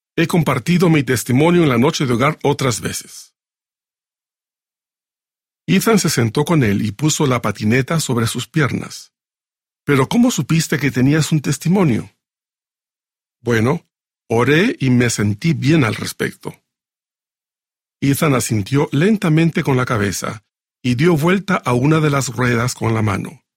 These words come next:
Él también quería sentirse así. Esa noche, cuando la casa estaba oscura y en silencio, Ethan se arrodilló junto a la cama para orar. "Padre Celestial",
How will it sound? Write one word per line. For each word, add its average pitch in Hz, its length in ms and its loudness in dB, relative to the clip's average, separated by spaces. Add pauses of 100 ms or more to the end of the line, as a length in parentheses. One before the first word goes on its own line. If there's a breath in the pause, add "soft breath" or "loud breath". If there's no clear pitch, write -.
(840)
Él 160 180 -2
también 120 520 0
quería 104 320 -2
sentirse 107 540 -2
así. - 400 -8 (1400)
Esa 113 300 0
noche, 117 460 -2 (520)
cuando 127 300 2
la 110 120 0
casa 160 300 0
estaba 123 340 -2
oscura 156 600 0
y 135 120 -4
en 139 100 0
silencio, 117 640 -4 (760)
Ethan 135 340 0
se - 120 -4
arrodilló 110 540 -2
junto 180 560 0
a 123 80 -2
la 101 140 -6
cama 113 420 -2
para 113 220 -2
orar. 117 300 0 (2000)
"Padre 156 360 2
Celestial", - 720 -4